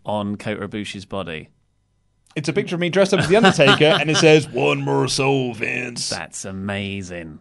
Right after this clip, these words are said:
Speaker 2: Very
Speaker 1: Like
Speaker 2: good.
Speaker 1: it. Did you do your A E T W?
Speaker 2: Eh,
Speaker 1: Did it
Speaker 2: it,
Speaker 1: against
Speaker 2: it
Speaker 1: the
Speaker 2: didn't get over
Speaker 1: Did it
Speaker 2: last
Speaker 1: not get
Speaker 2: week.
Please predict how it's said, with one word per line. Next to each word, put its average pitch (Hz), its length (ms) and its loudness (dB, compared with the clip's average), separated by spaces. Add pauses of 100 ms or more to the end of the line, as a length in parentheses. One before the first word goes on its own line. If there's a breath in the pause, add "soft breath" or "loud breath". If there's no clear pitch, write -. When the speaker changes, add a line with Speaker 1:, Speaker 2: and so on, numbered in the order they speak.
Speaker 2:
Very 131 200 0
Speaker 1:
Like 131 300 2
Speaker 2:
good. 101 120 -6
Speaker 1:
it. - 80 -16 (160 soft breath)
Did 175 120 -2
you 180 100 -2
do 196 140 -2
your 170 280 2 (120)
A 156 420 0 (220)
E 143 460 0 (400)
T 180 400 -4 (500 soft breath)
W? 180 500 0
Speaker 2:
Eh, 127 220 -4
Speaker 1:
Did - 40 -4
it 180 80 -2
Speaker 2:
it, - 40 -4
Speaker 1:
against 190 220 0
Speaker 2:
it - 40 -6
Speaker 1:
the 196 80 -6
Speaker 2:
didn't - 100 -10
get 170 120 -18
over 156 160 -20
Speaker 1:
Did - 160 -14
it 95 60 -10
Speaker 2:
last 98 100 -12
Speaker 1:
not 85 60 -12
get 104 120 -10
Speaker 2:
week. 104 100 -6